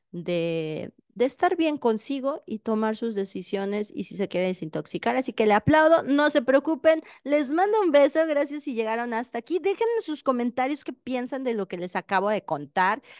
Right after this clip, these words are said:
Yo sé que son temas bastante, pues, eh, polémicos, porque algunos tienen otra forma de pensar y creen que eso es un acto de cobardía, de huir de las cosas y que se está desconectando de los fans.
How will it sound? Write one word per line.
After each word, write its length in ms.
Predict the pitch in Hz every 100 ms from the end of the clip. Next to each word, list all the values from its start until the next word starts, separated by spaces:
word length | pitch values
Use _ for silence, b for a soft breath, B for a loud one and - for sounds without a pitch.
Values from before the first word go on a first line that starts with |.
| B
Yo 140 | - 226
sé 240 | - 220
que 240 | - 226 208 b b
son 300 | _ - 226
temas 540 | 226 226 220 220 220 208
bastante, 640 | 185 - 196 185 - 208
pues, 400 | - 196 175 -
eh, 180 | 175 190
polémicos, 760 | - 208 277 330 302 302 277 277
porque 240 | - -
algunos 480 | 196 196 202 208 - _ _
tienen 300 | 214 196 196
otra 240 | 170 202
forma 260 | - 170 180
de 80 | 175
pensar 440 | 185 190 240 247
y 60 | 269
creen 220 | 185 180
que 240 | 185 165
eso 220 | 175 -
es 100 | 170
un 120 | 180 170
acto 200 | 175 165
de 100 | 160
cobardía, 720 | 156 151 156 165 170 147 151
de 220 | 135 135
huir 580 | - 175 180 185 165 147
de 160 | 147
las 260 | 143 147 156
cosas 520 | - 170 165 160 156
y 40 | -
que 120 | 170
se 100 | -
está 140 | -
desconectando 640 | 147 - 151 151 151 143
de 80 | 139
los 180 | 143 151
fans. 480 | 185 170 165 160